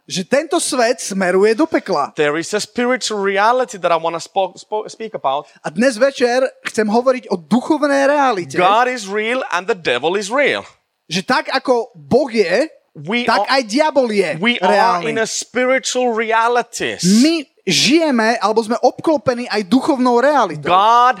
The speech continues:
Speaker 2: has no one else except you and me.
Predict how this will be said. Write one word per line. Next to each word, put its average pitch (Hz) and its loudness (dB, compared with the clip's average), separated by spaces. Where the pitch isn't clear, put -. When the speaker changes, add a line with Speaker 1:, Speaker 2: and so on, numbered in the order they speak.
Speaker 2:
has 214 -2
no 214 0
one 220 0
else 196 0
except 160 -6
you 147 -6
and 196 -4
me. 233 -2